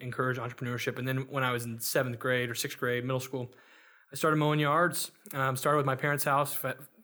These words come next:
made fifteen dollars in cash, used my parents' mower. By the end of the summer, I was mowing the whole block. By the end of high school, I had about sixty yards under contract and was em-,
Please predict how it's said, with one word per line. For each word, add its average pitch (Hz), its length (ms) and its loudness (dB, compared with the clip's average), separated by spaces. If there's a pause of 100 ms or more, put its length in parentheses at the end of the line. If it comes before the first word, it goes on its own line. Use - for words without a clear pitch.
(120)
made 123 160 -6
fifteen 139 240 -2
dollars 127 300 2
in 120 80 -4
cash, 135 500 -4 (480)
used 139 140 -4
my 123 80 0
parents' 139 320 0
mower. 139 500 2 (320)
By 135 80 0
the 135 60 2
end 147 100 2
of 139 60 2
the 135 60 2
summer, 143 300 2
I 131 80 4
was 123 140 -2
mowing 135 240 0
the 127 60 -4
whole 127 140 -2
block. 131 440 0 (800)
By 147 120 2
the 143 100 4
end 143 100 4
of 127 60 2
high 135 140 2
school, 147 280 0
I 127 240 2 (200)
had 131 320 -2
about 135 180 -2
sixty 143 320 0
yards 135 320 4
under 131 160 0
contract 139 600 2
and 127 60 -4
was 113 140 -8
em-, 117 180 -12